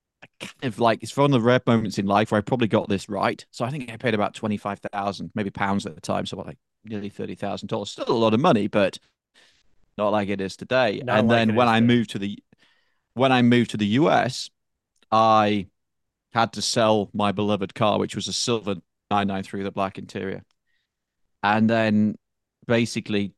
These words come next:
Speaker 1: took the money and then, of course, mentally managed to convince myself that this wasn't real money because it was actually twenty-five thousand, even though it had now appreciated. And so I then was looking to buy something else, and I thought about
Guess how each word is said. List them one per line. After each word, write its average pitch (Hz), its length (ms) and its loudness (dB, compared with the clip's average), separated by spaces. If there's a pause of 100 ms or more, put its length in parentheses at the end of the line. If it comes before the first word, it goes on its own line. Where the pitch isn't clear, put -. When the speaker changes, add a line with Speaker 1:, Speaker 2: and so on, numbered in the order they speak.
(100)
Speaker 1:
took - 300 -2
the 104 100 -4
money 110 560 0
and 110 160 2
then, 110 100 0
of 107 140 -4
course, 110 260 -2
mentally 117 600 0
managed 104 340 0
to 110 60 -6
convince 104 440 -2
myself 104 360 -6
that 95 100 -10
this 101 160 -8
wasn't 104 240 -6
real 98 160 -4
money 113 340 0
because 98 280 -10
it 101 60 -8
was 101 120 -8
actually - 260 -8
twenty-five 101 500 -10
thousand, 98 440 -2
even 98 180 -8
though 95 140 -6
it 90 40 -8
had 87 100 -8
now 95 120 -4
appreciated. 101 720 -10 (840)
And 107 160 -2
so 117 140 2
I 110 140 4
then 113 220 6
was 107 140 2
looking 117 300 2
to 104 100 -2
buy 104 220 2
something 104 340 -2
else, 117 320 2
and 104 80 -4
I 101 80 -2
thought 104 220 -2
about 101 380 -2